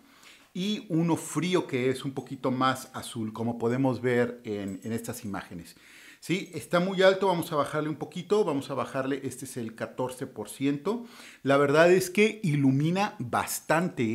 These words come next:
¿eh? O sea, no esperaba que iluminara tanto, pero sí, sí es bastante lo que ilumina. Eh, y también estos colores, eh, tanto como de luz clara como de luz fría, son bastante certeros, se ve muy bien.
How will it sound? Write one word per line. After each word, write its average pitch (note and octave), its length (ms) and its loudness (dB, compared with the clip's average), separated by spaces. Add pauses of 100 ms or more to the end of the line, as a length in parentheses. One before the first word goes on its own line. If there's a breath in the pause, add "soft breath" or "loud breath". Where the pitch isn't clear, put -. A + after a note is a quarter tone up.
(100)
¿eh? A#3+ 180 0
O C3+ 100 -4
sea, C#3+ 140 -2
no C#3 120 4
esperaba E3 400 4
que D#3 120 -2
iluminara C3 500 4
tanto, C#3+ 480 2 (500 loud breath)
pero C3 580 4
sí, D3+ 540 -2
sí C#3+ 180 -2
es D3 120 2
bastante C3+ 460 0
lo A#2+ 100 -4
que B2+ 100 -6
ilumina. A#2 480 2 (600 loud breath)
Eh, D3 520 6
y F3+ 300 0
también F3 600 4
estos D#3+ 440 2
colores, D3+ 800 6
eh, C#3 420 4
tanto C3+ 800 4
como C3 160 2
de C3+ 100 6
luz D#3 180 4
clara D#3 280 6
como C#3+ 160 2
de C3 100 4
luz C3 180 0
fría, D#3 480 4 (200 loud breath)
son D3+ 260 0
bastante C#3+ 560 4
certeros, A2+ 640 -2
se A#2+ 100 -6
ve C3 100 2
muy C3 200 4
bien. G2+ 280 -4